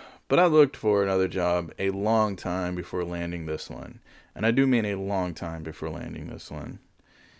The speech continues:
And it's just, it, that's an exhaustive process in and of itself. And this job isn't perfect. I, it, it could use a,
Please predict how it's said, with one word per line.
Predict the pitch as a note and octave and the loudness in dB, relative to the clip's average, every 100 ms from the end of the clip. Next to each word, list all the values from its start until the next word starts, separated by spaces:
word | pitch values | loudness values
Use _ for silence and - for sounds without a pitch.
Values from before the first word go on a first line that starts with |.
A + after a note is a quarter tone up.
| _ _ | _ _
And | F#2+ F#2+ F#2 F2+ F2 - _ | -6 -4 -2 -4 -6 -10 _
it's | A2 G2+ | -10 -4
just, | G#2 F#2+ - | -4 -4 -4
it, | A2 G2 | -4 2
that's | A2+ A#2 - | 2 2 -2
an | F2+ | -6
exhaustive | E2 F2 E2+ E2+ - E2+ D#2 | -8 -4 -2 -2 -4 -10 -6
process | D#2+ D#2 D2+ D2+ - | -6 -6 -8 -8 -10
in | D#2 | -12
and | D#2 | -12
of | D#2+ | -14
itself. | - - - - - _ _ _ _ _ - - - - | -14 -12 -10 -10 -12 _ _ _ _ _ -20 -20 -20 -12
And | G#2 F#2+ - - | -8 -6 -8 -6
this | C3+ | -4
job | - F3 D#3 | -2 -2 0
isn't | F#3+ G3 | -4 -4
perfect. | E2+ F2+ - - _ _ _ _ _ - | -4 -6 -12 -14 _ _ _ _ _ -4
I, | F2+ G2 - | -2 -2 -4
it, | G2+ G2+ - | -2 -2 -2
it | G#2+ | -4
could | B2 A2 | -4 -4
use | F2+ F#2 G#2 G2+ - | -4 -4 -6 -8 -14
a, | - | -8